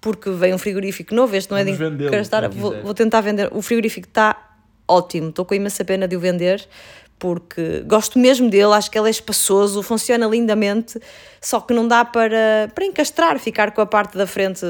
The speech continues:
Speaker 1: da, do móvel da cozinha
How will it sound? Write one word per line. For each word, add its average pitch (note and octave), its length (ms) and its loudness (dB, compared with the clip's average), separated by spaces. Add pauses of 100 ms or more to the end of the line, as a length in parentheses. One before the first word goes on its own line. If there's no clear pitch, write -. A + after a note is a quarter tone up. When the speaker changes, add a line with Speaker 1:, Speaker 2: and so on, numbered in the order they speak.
(500)
Speaker 1:
da, - 520 -8 (100)
do E3 160 -10
móvel F#3+ 320 4
da F3+ 100 2
cozinha G#3 500 -4